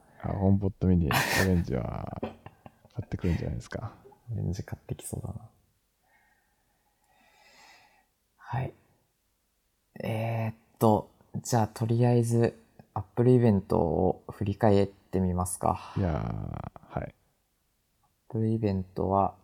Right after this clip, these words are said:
Speaker 2: えーっと、今日十九日の午前二時から、いつも通り行われまして。
Speaker 1: 行われましたね。ちゃんと起きれましたよ。
Speaker 2: そうですね。一時半に起きたんで、まあまあ割と優秀な方だったんじゃないかなと思います。
Speaker 1: あ、それ優秀だな。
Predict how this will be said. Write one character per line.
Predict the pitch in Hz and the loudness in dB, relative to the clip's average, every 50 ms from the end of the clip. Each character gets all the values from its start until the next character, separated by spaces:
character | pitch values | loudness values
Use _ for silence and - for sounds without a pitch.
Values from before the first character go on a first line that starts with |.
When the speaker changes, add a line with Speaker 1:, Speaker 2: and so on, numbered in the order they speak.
| _ _ _ _ - - | _ _ _ _ -12 -8
Speaker 2:
え | - 98 95 95 | -6 -4 -4 -4
ー | |
っ | 92 - _ _ _ - | -4 -8 _ _ _ -4
と、 | - - 98 - - _ _ _ _ _ _ _ _ _ _ _ _ _ _ - | -2 -2 -2 -2 -4 _ _ _ _ _ _ _ _ _ _ _ _ _ _ -8
今 | - 113 98 | -4 -2 -2
日 | 92 | -2
十 | 98 107 107 110 113 113 113 110 | 0 2 2 4 4 4 2 0
九 | 113 - 123 | 0 0 2
日 | 113 104 98 - - - 95 | 2 2 0 0 -4 -4 -2
の | 92 92 87 87 - _ _ _ _ _ _ _ _ _ _ _ _ _ _ - | -2 -2 -4 -6 -10 _ _ _ _ _ _ _ _ _ _ _ _ _ _ -8
午 | - 113 110 | -4 -2 0
前 | 107 98 95 | 0 0 0
二 | 92 92 98 | 2 2 2
時 | 92 92 90 | 2 0 -2
か | - - | -2 -2
ら、 | - - - - - - - - - - _ _ _ _ _ _ _ _ _ _ _ _ _ _ _ _ _ _ _ _ - | 0 0 0 -2 -4 -10 -14 -20 -20 -20 _ _ _ _ _ _ _ _ _ _ _ _ _ _ _ _ _ _ _ _ -8
い | - 87 87 | -8 -6 -6
つ | - - | -4 -2
も | 95 92 92 92 | 2 2 4 4
通 | 90 87 85 | 4 2 2
り | |
行 | 85 82 - - 90 | 0 -4 -4 -4 -4
わ | 90 90 90 87 | -2 0 0 0
れ | 87 87 | -2 -2
ま | 87 87 87 | -2 -4 -6
し | - - | -8 -10
て。 | - - 85 85 82 - - | -4 -2 0 0 0 -2 -2
Speaker 1:
行 | 95 | -2
わ | 95 95 | 0 0
れ | 95 95 | 0 0
ま | 90 90 95 | 0 0 0
し | - | -4
た | - - - | -6 -8 -6
ね。 | 90 90 90 92 92 90 - - - - - 117 | -4 -4 -4 -4 -6 -6 -6 -8 -8 -8 -10 -6
ち | - | -4
ゃ | - | -2
ん | 98 95 | -2 -2
と | - 85 92 | -2 -4 -4
起 | - - | -4 -2
き | 101 | 0
れ | 95 | 2
ま | 90 90 - | 2 2 0
し | - | -4
た | - - | -8 -8
よ。 | 76 65 - 113 - - - _ _ _ _ _ _ _ _ _ _ _ _ | -8 -6 -8 -10 -12 -14 -20 _ _ _ _ _ _ _ _ _ _ _ _
Speaker 2:
そ | - - 107 98 92 95 | -12 -6 -4 -2 -2 -2
う | |
で | - - | -2 -4
す | - - - | -6 -4 -2
ね。 | 87 87 87 85 82 - - - - | 0 0 0 0 -2 -6 -10 -12 -10
一 | - - - - 131 | -10 -8 -4 -2 0
時 | 131 139 | 2 4
半 | 135 143 123 101 | 6 6 6 6
に | 92 | 6
起 | 87 87 - - | 4 2 0 -2
き | |
た | - 87 | -4 -2
ん | 85 82 | -2 0
で、 | 80 80 73 - - - - | 0 -2 -2 -4 -6 -8 -6
ま | - 92 87 87 | -4 -2 -2 0
あ | 85 | 0
ま | 87 85 | 0 0
あ | 82 78 | 0 0
割 | - 87 87 90 - | 2 2 0 0 0
と | - 82 82 - - | -2 -4 -4 -2 -2
優 | 90 90 90 | -2 -2 -2
秀 | 92 - 90 | -2 -2 -2
な | 87 87 | -2 -2
方 | 90 90 87 | -2 -4 -4
だ | 87 87 | -4 -4
っ | - | -6
た | - - 85 | -8 -10 -10
ん | 87 | -8
じ | - | -8
ゃ | |
な | - - | -8 -8
い | - | -8
か | - - | -8 -8
な | - | -4
と | - | -2
思 | 98 98 | -2 -2
い | 92 | 0
ま | 92 | 0
す。 | |
Speaker 1:
あ、 | |
そ | |
れ | 90 | -2
優 | 90 95 | -4 -4
秀 | - - - | -6 -8 -8
だ | - - | -8 -8
な。 | - - - - | -8 -10 -10 -12